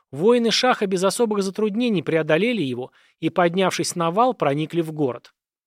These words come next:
Ахмад Шах дрался подобно льву, стремясь с мечом в руках остановить наступление врагов,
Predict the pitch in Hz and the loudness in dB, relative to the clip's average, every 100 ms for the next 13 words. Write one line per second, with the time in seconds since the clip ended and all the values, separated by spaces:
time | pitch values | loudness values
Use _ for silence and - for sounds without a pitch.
0 | _ _ _ _ 156 160 160 156 151 - | _ _ _ _ -2 0 0 0 0 2
1 | 165 147 147 156 156 - - 156 160 151 | 2 2 2 2 2 -2 0 4 4 4
2 | 160 180 226 147 - _ - 170 170 151 | 0 0 -2 -6 -12 _ -4 -2 0 0
3 | - 156 151 - 160 147 143 190 196 170 | -2 -4 -2 0 2 2 2 2 2 0
4 | - 147 151 180 165 - 160 180 175 165 | -6 -4 -2 -2 -6 -6 -6 -2 0 2
5 | 156 190 175 123 | 2 0 0 -4